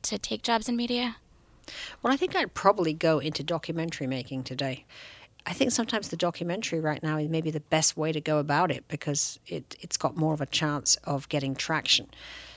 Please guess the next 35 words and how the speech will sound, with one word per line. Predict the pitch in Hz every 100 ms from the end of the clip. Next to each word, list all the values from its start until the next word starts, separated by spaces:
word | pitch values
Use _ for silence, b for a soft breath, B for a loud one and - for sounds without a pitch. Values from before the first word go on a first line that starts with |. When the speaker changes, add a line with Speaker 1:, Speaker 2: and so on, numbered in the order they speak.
| B
Speaker 2:
So | - - 165 160 151 - - -
maybe | 165 190
that's | 185 175 -
what | 135
I | 147
would | 147
do | 127
today | 139 - 147 143
if | 127 156
I | 147
was | 143 - - B B B _ _ -
me | 165 151 139 127 -
thirty | 139 135
years | 143 143 139 -
ago | 139 165 160
<laughs> | -
now. | 160 147 139 147 _
Speaker 1:
Hmm. | 202 202 190 - 240 226 - B B B B _ -
My | 208
last | 190 160 -
question | 170 -
is | 185 185
really | 180 170
just, | 170 170 - - -
you | 202
know, | 180 165 - -
what's | 190 180 - - -
your | 196 190 175
best | 175 - 190
advice | 180 165 175 - -
for | - 190
someone | - 190 180 180
who | 170
wants | 180 175 -
to | - 165